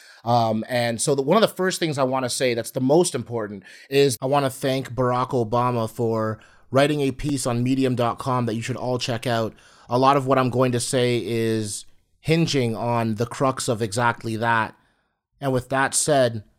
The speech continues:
I want to reiterate an old adage. Those who don't learn from history are doomed to repeat it. And ultimately, it's going to be up to the new generation of activists, people that are young like myself,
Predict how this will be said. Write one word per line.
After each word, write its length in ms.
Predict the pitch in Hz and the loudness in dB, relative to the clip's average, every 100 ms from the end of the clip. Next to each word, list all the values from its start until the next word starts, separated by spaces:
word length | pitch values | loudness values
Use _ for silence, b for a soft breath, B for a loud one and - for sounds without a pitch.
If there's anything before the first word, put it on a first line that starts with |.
| _ _ - | _ _ -4
I 80 | 120 | -2
want 260 | 139 143 | 0 0
to 100 | 147 | -2
reiterate 720 | 123 127 131 127 120 117 - - | -2 0 0 0 0 -2 -6 -6
an 120 | 117 | -2
old 260 | 127 127 | 0 0
adage. 600 | 117 117 107 95 92 - _ _ - | 0 0 -2 -6 -10 -18 _ _ 2
Those 220 | 165 185 | 2 2
who 100 | 202 | -2
don't 220 | 170 143 | -4 -4
learn 300 | 123 135 143 | 0 0 0
from 180 | - 110 | -6 -8
history 480 | 131 143 - 120 107 | -4 -4 -2 -2 -4
are 200 | 98 _ 95 - | -6 _ -14 0
doomed 260 | 165 185 | 0 0
to 120 | 147 | -4
repeat 340 | 120 107 127 104 | -6 -4 -6 -6
it. 160 | 82 b b b | -8 b b b
And 120 | 131 139 | -2 0
ultimately, 540 | 170 190 190 143 123 117 | 4 2 2 -4 -2 -4
it's 100 | - | -4
going 220 | 147 151 | -4 -4
to 80 | 135 | -6
be 100 | 131 | -4
up 240 | 143 147 - | 2 2 0
to 100 | 147 | -4
the 80 | 135 | -2
new 300 | 123 151 190 | 0 0 2
generation 560 | 165 143 135 139 - | 2 2 2 0 -4
of 120 | 113 - | -8 -4
activists, 800 | 123 - 170 180 185 - - | -4 -2 -4 -4 -4 -6 -8
people 300 | - 135 131 | -6 -6 -2
that 120 | 127 123 | 0 0
are 60 | |
young 340 | 113 135 147 139 | 0 0 0 0
like 160 | 123 | -4
myself, 500 | 127 117 - 143 139 | -4 -4 2 2 2